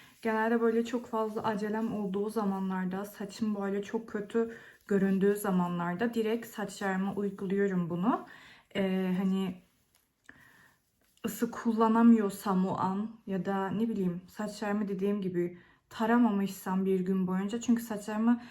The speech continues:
e, direkt duştan sonra taramadığım zaman direkt kabarıyor arkadaşlar. Yani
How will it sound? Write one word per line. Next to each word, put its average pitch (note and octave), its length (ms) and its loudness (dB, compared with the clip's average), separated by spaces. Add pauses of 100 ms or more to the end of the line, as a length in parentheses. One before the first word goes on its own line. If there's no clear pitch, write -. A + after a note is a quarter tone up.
(260)
e, G3 240 2
direkt A#3+ 280 4
duştan A#3 280 4
sonra A#3+ 280 4
taramadığım A#3 640 4
zaman A#3 420 6
direkt A3+ 320 0
kabarıyor G3 580 2
arkadaşlar. F#3+ 680 6
Yani F#3 440 4